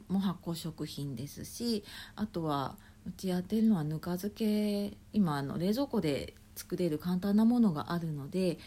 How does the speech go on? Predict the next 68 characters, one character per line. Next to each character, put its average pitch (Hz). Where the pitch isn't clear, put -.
あ 226
れ 240
毎 247
日 147
そ 151
ん 151
な 151
に 156
混 156
ぜ 185
な 185
く -
っ -
て -
も 143
大 165
丈 170
夫 151
だ 117
っ 110
た -
り -
し -
ま 143
す 120
の 180
で、 202
ま 175
あ、 -
そ 185
う -
い -
う -
ぬ 165
か 196
漬 202
け 214
で 208
ね、 233
あ 165
の、 160
発 151
酵 151
食 151
品 143
を 139
取 151
り 147
入 120
れ 120
た -
り、 214
あ 196
と、 202
ま 165
あ、 151
納 147
豆 240
と -
か -
で 110
す -
ね、 147
は 196
や 190
っ 180
ぱ 190
り、 151